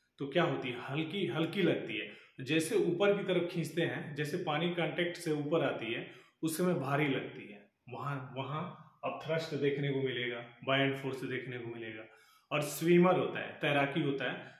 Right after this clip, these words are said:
ऐसे तैरता है, जब तैरता है वहाँ भी क्या होता है, वहाँ पे बायंट फोर्स लगता है, ऐसे, ऐसे फ्लोट करेगा तो जिस डायरेक्शन में वो फ्लोट करता है उसके अपोजिट डायरेक्शन में एक फोर्स लगता है, उसको क्या बोलते हैं, बायंट फोर्स बोलते हैं।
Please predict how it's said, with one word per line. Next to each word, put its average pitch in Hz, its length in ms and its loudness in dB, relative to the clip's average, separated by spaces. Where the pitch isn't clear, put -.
ऐसे 139 300 -2
तैरता 131 380 2
है, - 120 -6
जब 143 180 -4
तैरता 143 340 2
है - 380 -4
वहाँ 139 300 0
भी - 80 0
क्या 196 180 2
होता 131 260 -2
है, 101 140 -8
वहाँ 135 220 2
पे 147 140 2
बायंट 143 340 4
फोर्स - 300 -6
लगता 123 280 -4
है, 110 220 -6
ऐसे, 139 240 2
ऐसे 139 220 0
फ्लोट 190 300 8
करेगा 165 280 4
तो - 500 -8
जिस 151 280 -2
डायरेक्शन 165 480 6
में 185 120 0
वो 165 120 2
फ्लोट 175 380 6
करता 117 300 -2
है 139 220 -8
उसके 160 260 0
अपोजिट 170 520 4
डायरेक्शन 151 400 2
में 160 100 2
एक 156 140 -2
फोर्स 170 280 2
लगता 127 260 -4
है, 131 80 0
उसको 135 260 -4
क्या 139 200 0
बोलते 127 280 -4
हैं, 208 140 -6
बायंट 160 380 4
फोर्स 123 200 -4
बोलते 113 340 -10
हैं। - 120 -14